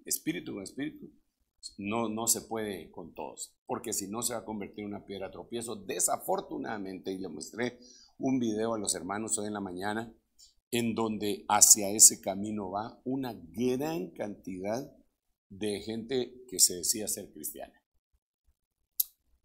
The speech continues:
Eh, nosotros como atalayas, como centinelas, nos paramos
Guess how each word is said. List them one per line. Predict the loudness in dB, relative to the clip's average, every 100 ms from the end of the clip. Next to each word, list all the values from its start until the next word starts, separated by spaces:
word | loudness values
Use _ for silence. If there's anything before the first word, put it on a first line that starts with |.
| _ _ -6
Eh, | -4 -4 -4
nosotros | -2 2 2 0 -4 -2
como | -2 -2 -2 -2 -6 -6
atalayas, | -6 -2 0 0 0 -2 -2
como | -4 -2 0
centinelas, | 0 -4 -6 -4 -4 -4 -6
nos | -8 -8
paramos | -4 -4 -4 -6 -8 -10